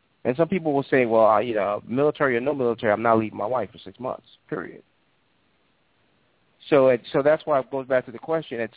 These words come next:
some point, did you think, "Man, maybe I shouldn't have left her that long"?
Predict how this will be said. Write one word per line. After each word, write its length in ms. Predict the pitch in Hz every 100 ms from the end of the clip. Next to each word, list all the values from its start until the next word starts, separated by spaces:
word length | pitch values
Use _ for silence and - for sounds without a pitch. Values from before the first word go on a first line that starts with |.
| -
some 200 | 170 175
point, 400 | - 190 160 101 _ _ _ _
did 160 | 123 123
you 120 | 135 131 -
think, 380 | 190 120 - _ -
"Man, 380 | 92 120 123 104
maybe 200 | 120 123
I 100 | 120
shouldn't 200 | - -
have 80 | 110
left 220 | 139 170
her 60 | 90
that 140 | 90
long"? 240 | 80 76